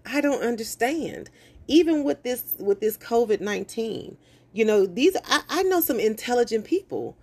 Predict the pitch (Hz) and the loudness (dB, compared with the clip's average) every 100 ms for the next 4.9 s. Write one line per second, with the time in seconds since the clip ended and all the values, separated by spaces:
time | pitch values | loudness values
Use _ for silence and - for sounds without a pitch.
0 | _ _ _ - 285 240 247 277 349 226 | _ _ _ 0 2 4 2 0 2 0
1 | 202 170 190 180 381 - - 76 - _ | 0 -2 0 -2 -4 -4 -4 -4 -6 _
2 | _ _ _ _ _ _ - 208 185 - | _ _ _ _ _ _ 0 4 4 0
3 | _ _ - 190 226 285 - 190 170 165 | _ _ -8 -2 -2 -2 -2 -2 0 0
4 | 185 247 269 - 156 151 151 143 | 2 2 2 0 0 0 -2 -4